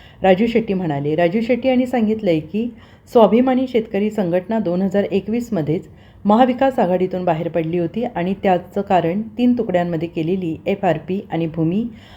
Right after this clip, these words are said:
अधिग्रहण कायद्यामध्ये केलेली दुरुस्ती करून शेतकऱ्यांवर फिरवलेला वरवंटा, या दोन धोरणात्मक बाबीला विरोध म्हणून आम्ही महाविकास आघाडी सोडली होती. त्यानंतर राज्य कार्यकारिणीने स्वतंत्रपणे निवडणूक लढवण्याचा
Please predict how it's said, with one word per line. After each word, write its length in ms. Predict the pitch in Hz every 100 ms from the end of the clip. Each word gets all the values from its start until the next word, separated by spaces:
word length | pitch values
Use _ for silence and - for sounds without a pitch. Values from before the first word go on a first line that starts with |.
| -
अधिग्रहण 500 | 185 180 233 247 262
कायद्यामध्ये 560 | 269 208 170 180 165 170
केलेली 440 | 185 - 147 156
दुरुस्ती 400 | 156 156 170 -
करून 380 | 220 175 156 190 202 - - - _ -
शेतकऱ्यांवर 640 | - 156 - 196 220 226 254 247
फिरवलेला 460 | 180 180 160 180
वरवंटा, 520 | 165 143 156 175 - 127 - - - -
या 100 | 202
दोन 380 | 165 170 180 226 - - - 185
धोरणात्मक 580 | 208 220 247 254 262
बाबीला 580 | 254 190 165 185 170 147 -
विरोध 280 | 180 190 220
म्हणून 240 | 226 247 240
आम्ही 200 | 175 170
महाविकास 640 | 170 170 185 185 202 202
आघाडी 260 | 185 147 156
सोडली 340 | 160 147 147
होती. 360 | 160 156 226 240 - - - -
त्यानंतर 460 | 226 240 247 269
राज्य 260 | 240 180 208
कार्यकारिणीने 880 | 208 185 180 185 180 185 202 156
स्वतंत्रपणे 640 | 147 - 190 196 214 208 190
निवडणूक 480 | 185 165 165 180 170
लढवण्याचा 600 | 156 156 160 156 180